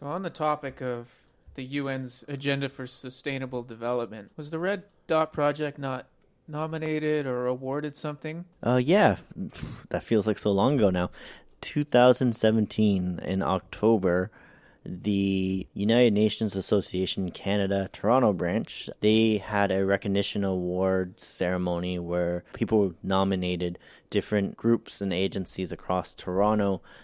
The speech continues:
Speaker 2: that are working towards these sustainable development goals. And someone somewhere nominated us, and, you know, they called us up to City Hall in Toronto, and we got to receive this, uh, certificate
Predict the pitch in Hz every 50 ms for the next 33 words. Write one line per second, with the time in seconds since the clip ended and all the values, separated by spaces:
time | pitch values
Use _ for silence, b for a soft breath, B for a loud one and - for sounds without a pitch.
0 | B B - 90 85 82 85 87 - - _ - 87 85 87 87 87 92 104 104
1 | 98 - 104 95 - - 90 87 87 90 87 87 87 85 80 - - - - -
2 | - _ - 107 95 92 92 90 85 - - - - - - 95 90 90 90 82
3 | 85 82 80 80 - 82 80 82 78 80 82 82 78 - - 85 82 78 - -
4 | - - - b b b b b b b b - - 92 90 90 90 87 90 90
5 | 82 - b b b b b - - - - 107 117 127 131 135 131 127 117 -
6 | 117 110 113 113 113 110 110 113 110 110 104 101 104 104 107 104 104 104 101 104
7 | 107 - - - - - - _ - 92 95 95 95 98 98 196 196 - - -
8 | - - - - - - - _ _ _ _ - 101 95 90 90 90 92 - -
9 | - - 95 92 92 92 87 - 110 - - - 101 95 - - 98 98 95 82
10 | 95 95 95 98 98 95 95 - - 95 98 104 117 120 127 127 - - B B
11 | B B B B B _ - 73 92 90 90 90 90 90 90 92 92 92 90 87
12 | - - - 90 85 87 85 - - 90 87 87 85 - 85 85 80 - - -
13 | 90 82 80 78 - - 92 - - 98 - - 85 - 82 -